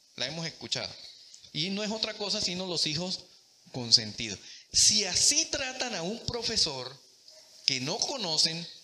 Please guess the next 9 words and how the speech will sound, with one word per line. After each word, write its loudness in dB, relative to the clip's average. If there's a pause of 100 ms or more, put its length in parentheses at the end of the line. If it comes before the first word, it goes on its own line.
(640)
imagínese 0
usted -4
cómo -6
tratan -4
a -2
sus 0
padres. -2 (3000)
Una -4
locura. -8